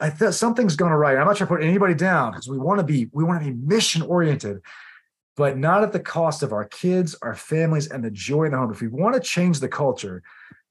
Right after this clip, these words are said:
uh, I, I, I, I, we'll change the culture when our grandkids are Catholic, meaning our kids receive it with the, such joy that they wanna replicate it. We won't do it until we can do that. And if we can be champions in the little things at home,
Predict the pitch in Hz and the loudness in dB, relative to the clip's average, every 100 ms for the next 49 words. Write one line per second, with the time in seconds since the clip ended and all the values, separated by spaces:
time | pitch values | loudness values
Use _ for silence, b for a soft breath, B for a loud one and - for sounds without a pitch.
0 | - 143 113 101 - 151 127 - 131 - | -8 -4 -4 -4 -4 -4 -6 -10 -12 -14
1 | _ - 143 - 156 208 247 262 240 185 | _ -10 -10 -6 0 2 4 2 2 0
2 | - 180 180 180 151 117 92 87 120 139 | 0 0 2 0 0 -2 -6 -4 0 2
3 | 175 - 226 214 202 214 208 214 147 156 | 0 0 0 0 0 0 0 0 2 2
4 | 170 156 127 - _ 151 143 - 226 139 | 4 0 -2 -10 _ -4 -2 -2 0 0
5 | 123 - - 180 196 214 160 131 131 117 | -2 -2 0 2 2 2 0 -4 -4 -6
6 | 110 113 - - 208 - 117 123 127 185 | -6 -14 -12 -2 -2 -2 -4 0 2 4
7 | 214 117 151 190 143 101 110 - - - | 2 2 0 2 0 0 -4 -4 -10 -14
8 | 90 87 - B B B B _ _ _ | -16 -16 -18 B B B B _ _ _
9 | 165 160 151 214 262 147 202 165 120 143 | -2 2 4 2 2 2 2 2 -2 -4
10 | 131 110 98 98 - 127 120 170 190 151 | -2 -6 -6 -8 -6 -6 -2 0 0 -2
11 | - - 180 185 185 185 151 - 131 110 | -4 0 2 2 2 2 0 -6 -6 -2
12 | 160 175 147 - - 147 190 233 | 0 0 -2 -4 -2 0 0 -4